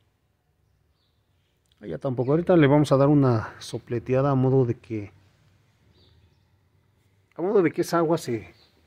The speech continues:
se la tiremos y no nos haga pensar que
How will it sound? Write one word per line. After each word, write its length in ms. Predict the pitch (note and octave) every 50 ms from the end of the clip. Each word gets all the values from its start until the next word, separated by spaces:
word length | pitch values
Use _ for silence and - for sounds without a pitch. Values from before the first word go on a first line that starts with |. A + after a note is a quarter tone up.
| _ _ _ _ _ _ _ _ _ _
se 160 | - - C3
la 160 | A#2 A#2 A2
tiremos 640 | - B2 B2 B2 C3+ C#3 C#3+ C#3+ C#3 - - - - - _ _ _ _
y 100 | - C3+
no 140 | A#2+ B2+ C3
nos 300 | C#3 C#3+ C#3+ C#3 - -
haga 540 | C3+ B2+ B2 B2+ C3+ C#3 C#3 C#3+ C3+ - - _ _ _ _ _ _ _ _ _ _ _ _ _ _ _ _ _ _ _ -
pensar 560 | D3 C3 B2+ B2 A#2 - D3+ D3 D3 D3 -
que 400 | - C3+ B2+ A#2+ A#2 A2+ A2